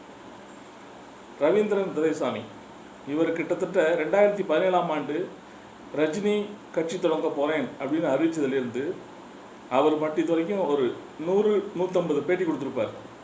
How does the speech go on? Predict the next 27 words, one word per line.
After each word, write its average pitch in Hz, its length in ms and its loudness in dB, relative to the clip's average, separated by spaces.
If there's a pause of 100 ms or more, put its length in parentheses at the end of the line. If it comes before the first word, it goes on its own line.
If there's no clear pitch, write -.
(760)
மெயின் 180 180 2
ஸ்ட்ரீம் 190 300 0
மீடியா, 156 240 0
மீடியால 160 400 2
கிடையாது, 127 460 2
தொலைக்காட்சிகள்ல 156 580 2
கிடையாது. 135 200 0
தொலைக்காட்சிகள் 170 520 2
விவாத 165 280 4
களங்கள்ல 143 440 0
பேசுவாரு. 135 460 -2 (520)
அதை 151 300 4
தவிர்த்து 175 580 2 (640)
அந்த 135 520 2 (160)
YouTube 226 340 0
சேனல்கள் 160 360 2
இருக்குல்ல, 127 320 -2 (680)
அதுல 143 220 4
வந்து 170 220 2
அவர் 131 240 4
கொடுக்காத 156 540 4 (180)
சேனலே, 165 400 4
பேட்டி 165 200 4
கொடுக்காத 151 280 4
சேனலே 147 340 2
கிடையாதுன்னு 127 400 0
சொல்லலாம். 117 280 -6